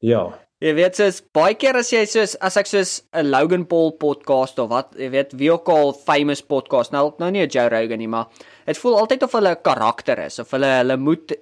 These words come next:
Speaker 2: iemand ekstra of special of wat ook al wees, maar soos, wanneer het kom by Afrikaanse manne, jy weet, ons is maar net, ons is maar net die ouens wat net 'n, ons wou maar net 'n chat gemaak het, jy weet,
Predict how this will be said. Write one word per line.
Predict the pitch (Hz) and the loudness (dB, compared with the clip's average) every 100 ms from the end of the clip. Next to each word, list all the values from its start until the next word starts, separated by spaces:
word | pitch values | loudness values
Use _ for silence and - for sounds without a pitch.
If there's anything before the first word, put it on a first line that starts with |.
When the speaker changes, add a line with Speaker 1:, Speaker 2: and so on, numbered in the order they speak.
| _ | _
Speaker 2:
iemand | 180 175 156 - | 0 2 0 -2
ekstra | 175 147 - 165 135 | -4 -4 -2 2 2
of | 120 | 0
special | - - 139 - 139 123 | -4 -2 -2 0 0 0
of | 117 | -2
wat | 120 156 | -4 -4
ook | - | -2
al | 135 113 | 0 0
wees, | 113 107 - | -2 -2 0
maar | 127 | -2
soos, | 143 139 139 - _ _ _ _ _ _ _ _ _ _ _ - - _ | 2 0 -2 -16 _ _ _ _ _ _ _ _ _ _ _ -20 -20 _
wanneer | 151 165 196 | 0 2 0
het | - | 0
kom | 220 220 | 0 2
by | 220 208 160 131 - _ _ _ | 2 4 2 -2 -8 _ _ _
Afrikaanse | 135 147 160 156 160 165 175 | -6 -4 -4 0 2 2 0
manne, | 131 123 | 0 0
jy | 127 135 | 0 0
weet, | 156 | 0
ons | 170 180 | 0 -2
is | 185 | -2
maar | 196 190 | 0 2
net, | 214 214 _ _ - _ _ | 0 -2 _ _ -20 _ _
ons | 185 | -6
is | 220 | -2
maar | 247 | -2
net | 294 370 | -2 -2
die | - | -2
ouens | 208 208 208 196 | 2 2 2 0
wat | 190 185 _ - | -2 -2 _ -6
net | 208 269 269 | -2 -2 0
'n, | 247 233 220 196 | 0 2 2 0
ons | 220 | -2
wou | 247 | -2
maar | 262 | 0
net | 294 370 | -2 -2
'n | 202 - | -4 -4
chat | - 185 - | -2 -2 -2
gemaak | - 156 131 135 139 | -4 -2 0 0 -2
het, | 131 | -4
jy | 151 | -4
weet, | 151 185 | -4 -6